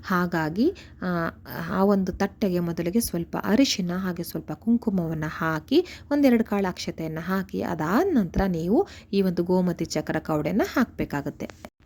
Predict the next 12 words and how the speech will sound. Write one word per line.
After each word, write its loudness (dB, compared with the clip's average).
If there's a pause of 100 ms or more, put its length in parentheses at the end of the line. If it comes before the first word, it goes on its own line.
ಈಗ 6 (100)
ಅದನ್ನ 0
ಎಷ್ಟು 0
ಸಂಖ್ಯೆಯಲ್ಲಿ 4
ಹಾಕ್ಬೇಕು, -4
ಹಾಗೆ -2
ಹೇಗೆ 2
ಅದನ್ನ 2
ರೆಡಿ -4
ಮಾಡ್ಬೇಕು -6
ಅನ್ನೋದನ್ನ 0 (420)
ಹೇಳ್ತೀನಿ. 0